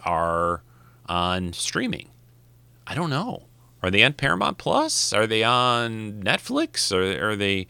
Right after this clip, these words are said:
are they on H B O at all? I, I'm curious. I may just spot check a few of these and, and then just see, especially maybe some of the recent ones. Maybe I'll do some of the older ones too to get a, a cross section of it, but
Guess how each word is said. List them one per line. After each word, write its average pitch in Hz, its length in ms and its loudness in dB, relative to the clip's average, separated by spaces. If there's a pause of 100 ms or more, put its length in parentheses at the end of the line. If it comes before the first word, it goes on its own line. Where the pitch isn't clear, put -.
(500)
are 92 80 0
they 95 120 2
on 98 80 0
H 120 260 -2
B 98 180 2
O 117 180 2
at 247 60 0
all? 262 460 0
I, - 180 -6
I'm 156 80 -6
curious. 85 500 -2
I 101 40 0
may 135 140 0
just 131 200 2
spot 110 280 6
check - 240 -2
a 80 60 -6
few 101 320 0
of 87 120 -2
these 73 360 -6 (340)
and, 80 200 -4
and 85 180 -6
then 82 200 -4
just 78 220 -2
see, 82 280 0
especially - 480 -4
maybe 92 280 0
some 90 200 -2
of 76 60 -4
the 73 80 -6
recent 73 400 -6
ones. 71 420 -10 (340)
Maybe 101 200 0
I'll 92 80 6
do 90 120 0
some 87 140 -2
of 80 40 -4
the 78 120 -2
older 82 200 0
ones 76 220 -8
too - 180 -8
to 78 120 -6
get 78 120 -8
a, 67 600 -14
a - 40 -20
cross 80 360 -4
section - 420 -6
of 67 140 -10
it, 69 160 -12
but 71 180 -8